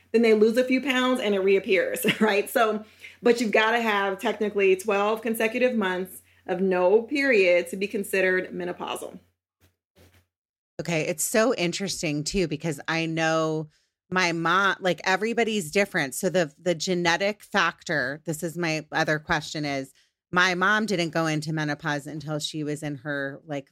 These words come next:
Speaker 2: mid to late fifties. I'm not even thankful. I'm not close to that. What, um, but then my sisters,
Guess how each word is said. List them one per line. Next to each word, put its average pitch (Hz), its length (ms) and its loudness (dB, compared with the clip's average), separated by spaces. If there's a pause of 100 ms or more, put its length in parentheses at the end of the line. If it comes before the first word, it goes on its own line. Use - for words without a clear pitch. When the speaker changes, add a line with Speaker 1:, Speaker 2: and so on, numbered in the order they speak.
(140)
Speaker 2:
mid 156 420 -4
to 160 120 -10
late 143 340 -8
fifties. 143 520 -10 (160)
I'm 151 80 -4
not 147 180 0
even 151 300 -8 (420)
thankful. 156 460 -6
I'm 160 140 -2
not 160 220 0
close 151 360 -6
to 156 100 -8
that. 123 220 -8 (600)
What, 190 420 2 (220)
um, 156 640 -2 (840)
but 202 180 2
then 202 220 2
my 185 160 2
sisters, 170 840 0